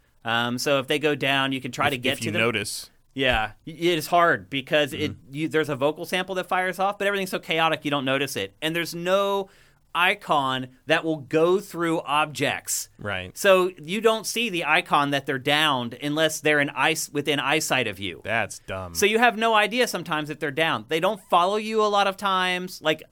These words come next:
Speaker 1: like, there, there are branching areas in this. So you saw earlier I was fighting those orbs that shoot fire in that hallway. Well, there's a little door to the right,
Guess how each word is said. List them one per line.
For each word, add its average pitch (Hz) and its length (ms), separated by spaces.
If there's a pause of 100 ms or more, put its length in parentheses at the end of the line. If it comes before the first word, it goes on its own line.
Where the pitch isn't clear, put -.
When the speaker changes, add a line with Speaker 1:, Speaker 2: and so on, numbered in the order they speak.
(100)
Speaker 1:
like, 147 240
there, 202 380
there 202 120
are 226 140
branching 196 400
areas 143 340
in 110 100
this. 82 200
So 151 320 (240)
you 170 80
saw 214 200
earlier 170 320
I 135 60
was 143 120
fighting 160 440
those 131 380 (560)
orbs 143 460
that 131 160
shoot 135 200
fire 120 520 (200)
in 143 140
that 131 160
hallway. 143 600 (200)
Well, 170 120
there's 202 180
a 202 60
little 226 240
door 196 280
to 180 80
the 156 80
right, 147 480